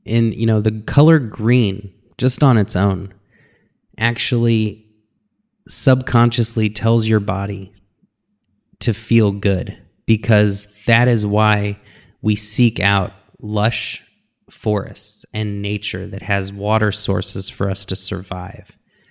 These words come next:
And just the color green is programmed into our D N A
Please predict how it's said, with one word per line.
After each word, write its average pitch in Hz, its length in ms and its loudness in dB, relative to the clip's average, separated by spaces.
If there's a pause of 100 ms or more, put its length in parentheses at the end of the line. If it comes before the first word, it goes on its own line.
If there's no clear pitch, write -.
(180)
And 107 160 -4
just 127 300 -2
the 117 40 -10
color 120 360 0
green 104 680 -4
is 110 160 -6
programmed 120 640 4
into 113 460 4
our 98 160 6
D 110 260 0
N 110 160 2
A 101 440 0